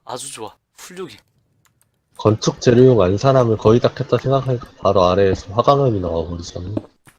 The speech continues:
Speaker 1: 그치, 얼마나 멋진 집을 지으려고 저럴까?
Speaker 2: 아?
Speaker 1: 아, 철 존니 많아. 개 좋아. 히히.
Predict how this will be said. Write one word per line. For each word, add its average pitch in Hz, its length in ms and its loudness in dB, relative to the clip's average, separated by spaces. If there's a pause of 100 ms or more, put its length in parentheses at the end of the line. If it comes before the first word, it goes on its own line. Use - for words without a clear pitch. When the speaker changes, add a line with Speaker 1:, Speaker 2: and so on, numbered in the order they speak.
(600)
Speaker 1:
그치, - 300 -18
얼마나 139 500 -4 (120)
멋진 135 320 -8
집을 131 360 -8
지으려고 117 360 -10
저럴까? 101 460 -16 (1800)
Speaker 2:
아? 90 140 0
Speaker 1:
아, 107 60 -2
철 139 200 -12
존니 147 340 -16
많아. 120 280 -12 (240)
개 113 80 -16
좋아. 104 220 -18 (4000)
히히. 127 320 -20